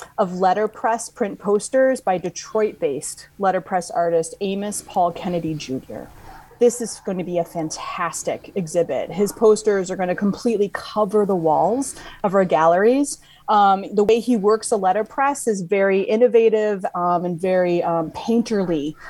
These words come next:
almost. So he uses, um, calls to action for social and environmental justice. So there's language that's reprinted over and over again with different color fields. So the posters themselves become super,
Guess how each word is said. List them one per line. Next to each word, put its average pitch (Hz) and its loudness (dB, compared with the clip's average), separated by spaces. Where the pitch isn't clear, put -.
almost. 180 0
So 202 2
he 220 -2
uses, 202 0
um, 185 -2
calls 233 2
to - 0
action 339 0
for 208 0
social 233 2
and 196 -2
environmental 190 -2
justice. 226 -2
So 185 -10
there's 175 -6
language 220 2
that's 170 -2
reprinted 214 0
over 196 2
and 190 -2
over 190 0
again 190 0
with 165 0
different 170 -8
color 190 0
fields. 180 -2
So 202 4
the 185 6
posters 247 4
themselves 185 0
become 185 -8
super, 185 2